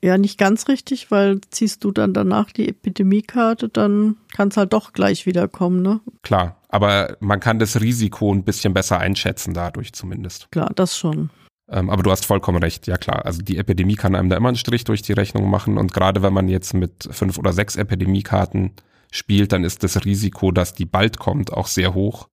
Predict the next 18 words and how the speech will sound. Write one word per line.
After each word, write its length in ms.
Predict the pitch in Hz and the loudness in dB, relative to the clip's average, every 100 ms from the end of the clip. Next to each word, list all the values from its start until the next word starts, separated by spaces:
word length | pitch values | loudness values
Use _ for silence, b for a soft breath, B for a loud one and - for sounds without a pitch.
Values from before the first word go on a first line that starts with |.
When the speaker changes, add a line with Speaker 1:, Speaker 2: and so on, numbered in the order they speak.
| - | -2
Speaker 2:
Ja, 260 | 90 87 - | 0 0 -2
wobei 220 | 95 101 | -2 0
ich 80 | 113 | 2
mir 120 | 117 | 2
da 140 | 117 | 2
auch 180 | 101 - | 2 -2
dann 340 | - 110 104 - | -2 -2 -2 -4
nicht 280 | 113 117 113 | -2 0 0
so 140 | 117 | -2
sicher 300 | 101 110 127 | 0 0 -2
bin, 340 | 110 110 110 98 | 0 0 0 0
wie 100 | 101 | -2
stark 360 | - 101 - | 0 0 2
der 160 | 117 101 | 2 4
Reiz 340 | 95 113 - | 2 0 -4
für 140 | - 101 | -2 0
mich 280 | 98 - | 0 -2
ist, 300 | 104 - - | -6 -6 -10